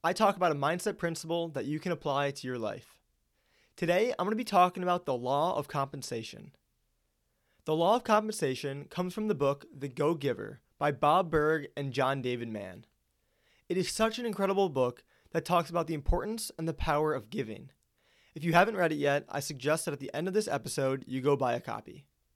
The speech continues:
As the book puts it, the law of compensation says the following. "Your income is determined by how many people you serve and how well you serve them." Let me say it again.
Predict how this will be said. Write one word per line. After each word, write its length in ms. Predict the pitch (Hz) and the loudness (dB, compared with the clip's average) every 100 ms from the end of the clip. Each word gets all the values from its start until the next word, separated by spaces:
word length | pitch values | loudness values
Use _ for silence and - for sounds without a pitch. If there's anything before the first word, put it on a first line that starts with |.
| _ _ _ _ _ _ _ _ _ - | _ _ _ _ _ _ _ _ _ 0
As 180 | 170 220 | 2 2
the 60 | |
book 220 | 208 208 214 | 2 0 2
puts 240 | 156 - | 2 2
it, 260 | 127 120 _ - | -4 -4 _ -8
the 80 | 147 | -4
law 220 | 139 160 | 0 -2
of 100 | 185 | -2
compensation 680 | 226 214 214 156 147 165 147 | -4 -4 -2 0 0 -2 -6
says 220 | 143 131 | -4 -2
the 100 | 127 | -4
following. 520 | - 113 101 87 139 - _ _ _ _ _ _ _ | -6 -6 -6 -12 -18 -20 _ _ _ _ _ _ _
"Your 140 | 151 160 | -8 -6
income 460 | 190 180 233 233 | -6 -2 0 0
is 180 | 220 196 | -2 -2
determined 580 | 208 - 135 131 127 127 | -4 -4 -4 -4 -6 -2
by 100 | 131 | -4
how 160 | 156 | -2
many 160 | 156 156 | -2 -2
people 340 | - 165 160 | -4 -6 -2
you 120 | 208 214 | -2 -2
serve 480 | - 131 123 123 _ _ | -2 -2 -2 -4 _ _
and 120 | - 143 | -10 0
how 160 | 160 | 2
well 260 | 143 147 147 | 4 4 4
you 80 | 143 | -2
serve 300 | - 123 104 | -2 -4 -6
them." 240 | - 123 _ _ _ _ _ _ _ _ _ _ - | -12 -14 _ _ _ _ _ _ _ _ _ _ -4
Let 120 | 180 | -2
me 60 | |
say 160 | 190 180 | 2 2
it 60 | 156 | 2
again. 380 | 135 107 - | 0 -2 -4